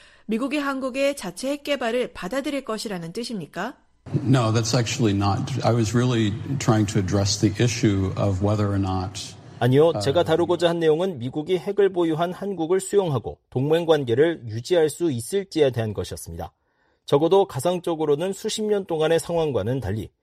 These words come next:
Speaker 3: 가능성이 커졌다고 봅니다.
Speaker 1: 차석자님, 미국이 핵을 보유한 한국을 수용할 수 있을까요?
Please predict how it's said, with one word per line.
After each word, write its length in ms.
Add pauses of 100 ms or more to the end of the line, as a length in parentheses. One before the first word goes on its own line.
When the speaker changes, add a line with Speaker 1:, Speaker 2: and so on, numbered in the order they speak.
(160)
Speaker 3:
가능성이 640
커졌다고 560
봅니다. 400 (160)
Speaker 1:
차석자님, 760 (280)
미국이 420
핵을 320
보유한 400
한국을 600
수용할 420
수 100
있을까요? 680